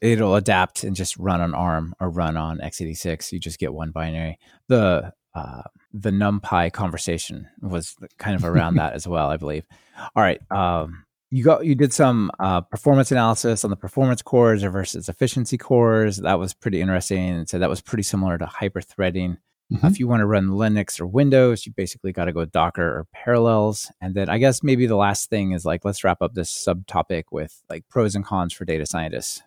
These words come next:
Speaker 1: People out there listening, they're like, "Ah, I can't take hearing about how cool the M one is anymore.
Speaker 2: <laughs>
Speaker 1: Maybe I'm gonna have to get one of these." Like, should they? Like, what, what do you think as a data scientist?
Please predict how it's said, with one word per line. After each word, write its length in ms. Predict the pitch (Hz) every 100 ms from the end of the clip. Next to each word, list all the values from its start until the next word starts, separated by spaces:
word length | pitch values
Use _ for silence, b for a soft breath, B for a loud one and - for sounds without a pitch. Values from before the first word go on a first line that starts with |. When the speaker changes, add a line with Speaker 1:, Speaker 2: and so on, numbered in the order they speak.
| _
Speaker 1:
People 200 | 104 107
out 180 | 104 95
there 180 | 104 95
listening, 400 | 101 92 104 92
they're 100 | 85
like, 180 | 85 92
"Ah, 180 | 98 92
I 100 | 95
can't 280 | - 90
take 280 | - 107 - _ _
hearing 300 | - 113 90
about 160 | 85 85
how 80 |
cool 180 | 90 110
the 160 | 92 82
M 120 | 92
one 120 | 90
is 220 | 87 185
anymore. 640 | - 104 101 101 95 117 117
Speaker 2:
<laughs> 40 |
Speaker 1:
Maybe 200 | 117 117
I'm 100 | 107
gonna 100 | 104
have 120 | 101
to 100 | 104
get 160 | 95 113
one 140 | 139
of 80 | 143
these." 260 | 139 139 127
Like, 220 | 104 92
should 240 | - 131
they? 180 | 143 147
Like, 220 | 123 104
what, 200 | 110 120 120
what 120 | 127
do 60 |
you 80 | 135
think 180 | 143 127
as 140 | 104 107
a 80 |
data 240 | 98 101 95
scientist? 560 | - 76 87 _ -